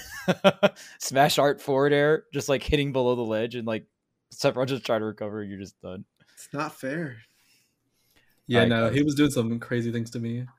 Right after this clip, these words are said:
Speaker 2: <laughs>
Speaker 1: All right, guys, we're gonna pivot towards the bonus content. Again, the bonus content,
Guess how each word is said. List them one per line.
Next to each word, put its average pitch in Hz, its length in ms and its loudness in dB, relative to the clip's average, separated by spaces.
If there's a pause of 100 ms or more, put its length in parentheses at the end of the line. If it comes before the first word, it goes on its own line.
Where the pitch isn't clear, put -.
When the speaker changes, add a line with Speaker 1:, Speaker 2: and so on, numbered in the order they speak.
(140)
Speaker 2:
<laughs> 180 120 6 (1700)
Speaker 1:
All 104 80 -2
right, 101 100 0
guys, 101 200 0
we're 120 60 0
gonna 143 140 4
pivot - 600 2
towards 147 460 8
the 127 100 2
bonus 131 480 0
content. 120 480 -2
Again, 117 320 -2
the 101 60 -6
bonus 127 280 0
content, 139 420 0